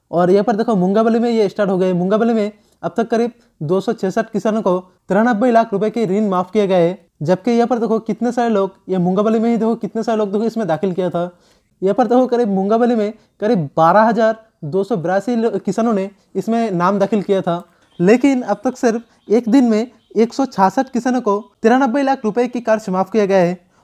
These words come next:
और भी फिर से सभी को, जितने भी लोग हैं, इन सभी का अगर फॉर्म अगर सही से भरा हुआ है तो सभी को ये किसान कर्ज माफ़ का सुविधा मिल जाएगा। और ये सिर्फ मुंगाबली नहीं, ये सभी जगह पर जितने भी स्टेट्स से सभी लोगों ने किया है,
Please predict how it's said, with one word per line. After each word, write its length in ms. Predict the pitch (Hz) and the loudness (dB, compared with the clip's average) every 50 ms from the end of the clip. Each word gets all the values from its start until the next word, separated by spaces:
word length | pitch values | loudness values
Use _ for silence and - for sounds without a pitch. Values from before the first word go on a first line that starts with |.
| _ - | _ 0
और 260 | - 170 202 247 240 | 4 4 6 6 4
भी 220 | 240 277 269 254 262 262 _ | 2 2 0 -2 -4 -6 _
फिर 180 | - - 226 | -4 -4 -4
से 220 | 214 - 285 285 277 | -4 -2 -4 -4 -4
सभी 300 | - 190 - 190 180 240 | -4 -6 -6 -4 -4 -2
को, 220 | 240 240 226 208 208 - _ _ - | -2 -2 -4 -4 -4 -8 _ _ -10
जितने 240 | 147 160 170 - 240 | -8 -6 -2 0 2
भी 100 | 247 277 | 2 4
लोग 200 | 247 254 247 180 | 4 2 2 2
हैं, 200 | 202 202 196 202 _ _ _ - | 0 -4 -6 -8 _ _ _ -8
इन 80 | 214 220 | -8 -6
सभी 240 | 214 - 208 214 233 | -4 -2 -2 -2 0
का 100 | 262 254 | 0 0
अगर 140 | 240 262 | -2 -2
फॉर्म 260 | 262 - - 190 208 226 | -4 -2 -2 -2 0 0
अगर 120 | 233 254 | -2 -2
सही 240 | 240 - 180 196 202 | -2 -2 -2 -2 0
से 100 | - 226 | 0 0
भरा 160 | 165 156 170 | 0 2 2
हुआ 140 | 185 202 196 | 2 2 2
है 160 | 170 170 180 - - - _ _ - | 2 0 -4 -8 -18 -20 _ _ -8
तो 60 | 233 | -8
सभी 280 | - - - 180 214 | -4 -2 0 0 0
को 140 | 240 240 254 233 226 226 - - | 2 2 2 2 0 -2 -6 -6
ये 160 | 185 208 240 | -4 -4 -4
किसान 380 | 240 - 220 202 262 233 220 202 | -2 -4 -4 -2 -2 -2 -2 -4
कर्ज 220 | - - 240 233 - | -4 -4 -4 -4 -2
माफ़ 180 | 196 196 190 196 | -2 -2 -2 -2
का 120 | - 170 | -2 -4
सुविधा 280 | - - 165 175 214 208 | -4 -2 -2 0 0 0
मिल 160 | 180 180 190 | 0 0 2
जाएगा। 360 | 180 196 190 185 165 165 160 - _ _ _ _ _ _ _ - | 4 4 4 4 2 -2 -4 -6 _ _ _ _ _ _ _ -2
और 120 | 180 190 | 0 2
ये 100 | 214 240 | 2 2
सिर्फ 180 | 240 - 277 233 | 2 2 2 2
मुंगाबली 360 | 220 214 220 240 247 247 254 | 4 4 4 4 4 4 2
नहीं, 240 | 247 214 185 190 202 196 _ _ _ - | 2 0 0 -2 -6 -10 _ _ _ -8
ये 80 | - - | -8 -8
सभी 280 | - - 196 214 262 | -4 -2 -2 -2 0
जगह 120 | 254 247 240 | 0 -2 0
पर 240 | 190 208 202 185 - - | 0 -2 -2 -2 -4 -8
जितने 280 | 135 175 - 208 233 | -8 -6 -4 -2 0
भी 140 | 233 254 - | 0 0 0
स्टेट्स 280 | - - 240 240 240 - | 0 0 -2 -2 -2 -2
से 100 | 262 240 | -4 -4
सभी 180 | - 190 190 | -2 -2 -2
लोगों 160 | 208 214 196 | -2 -2 -2
ने 80 | 220 240 | -4 -4
किया 200 | 240 - 196 196 | -2 0 0 0
है, 160 | 190 175 175 | 0 -2 -6